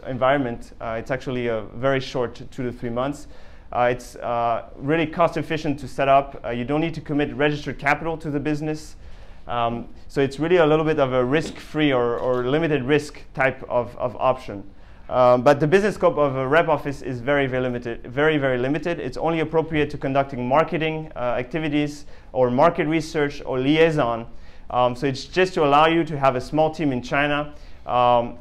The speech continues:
to do some market research, to talk to suppliers, talk to distributors, but you cannot sign contracts, you cannot collect revenue locally or make profit.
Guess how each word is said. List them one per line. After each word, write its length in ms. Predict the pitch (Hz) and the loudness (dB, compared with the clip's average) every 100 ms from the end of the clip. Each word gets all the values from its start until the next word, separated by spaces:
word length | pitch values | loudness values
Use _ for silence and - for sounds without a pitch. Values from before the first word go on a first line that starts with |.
| - - | -18 -10
to 100 | 139 | -4
do 140 | 139 | -2
some 180 | 156 143 | 0 2
market 300 | 139 143 139 | 4 2 0
research, 480 | 135 139 143 131 - | -2 -2 -2 -4 -4
to 140 | 135 | -10
talk 200 | - 160 160 | 0 0 0
to 100 | 147 | -6
suppliers, 560 | 143 135 127 123 123 | -6 0 2 2 0
talk 180 | - 160 | -2 -2
to 80 | 143 | -2
distributors, 720 | 123 127 127 120 120 117 - - - | -8 -8 -6 -4 -4 -4 -8 -16 -6
but 160 | 131 127 | -4 -2
you 60 | 131 | -2
cannot 280 | - 170 | 2 2
sign 240 | - 165 143 | 2 0 0
contracts, 600 | - 160 156 160 156 - | 0 0 2 0 0 -2
you 80 | 123 | -6
cannot 400 | 151 156 139 - | -2 -2 -2 -6
collect 360 | 143 143 143 | -2 -2 -2
revenue 380 | 123 147 156 151 | 0 0 2 2
locally 380 | 143 139 139 135 | 2 -2 -2 -2
or 60 | 123 | -2
make 260 | 127 123 | -4 -4
profit. 460 | 165 147 135 120 | 0 0 0 -8